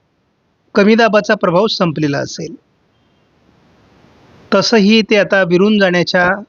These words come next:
स्थितीमध्ये आहे. जसंही डिप्रेशन भूभागावर आल्यानंतर त्याचा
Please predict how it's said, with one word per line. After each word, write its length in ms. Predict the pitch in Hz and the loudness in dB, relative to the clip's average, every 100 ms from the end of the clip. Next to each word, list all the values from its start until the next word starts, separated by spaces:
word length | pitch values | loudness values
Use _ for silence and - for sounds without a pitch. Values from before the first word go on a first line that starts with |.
| _ | _
स्थितीमध्ये 600 | - - 170 160 151 143 | -20 -6 -2 0 0 0
आहे. 220 | 139 120 294 - - | -2 -4 -6 -8 -4
जसंही 340 | 214 262 247 254 | -2 0 0 2
डिप्रेशन 640 | 208 196 220 - 233 240 214 - _ _ _ _ _ | 0 0 0 2 0 0 -4 -12 _ _ _ _ _
भूभागावर 480 | 190 185 190 214 220 | 0 2 2 2 2
आल्यानंतर 640 | 208 208 208 196 175 202 165 | 2 0 0 -2 0 0 0
त्याचा 520 | 196 165 190 185 190 | -2 -2 0 0 -2